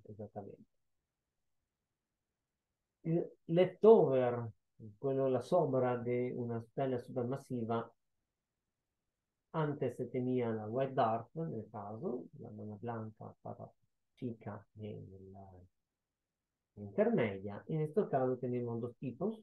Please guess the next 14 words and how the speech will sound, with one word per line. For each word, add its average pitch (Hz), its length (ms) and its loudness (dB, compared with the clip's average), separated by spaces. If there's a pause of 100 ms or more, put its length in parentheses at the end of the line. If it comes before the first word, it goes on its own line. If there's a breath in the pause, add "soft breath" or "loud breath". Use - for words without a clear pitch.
(320)
che - 120 -10
può - 160 -8
essere 123 400 -2 (120)
la 117 140 -2
estrella 127 340 -4
di 117 100 -4
neutrones, 120 560 -4 (920)
N 113 320 -10
S, - 200 -18 (580)
neutron 113 400 -6
stars, 160 420 -4 (800)
o 175 140 2
black 120 240 -2
hole. - 220 -10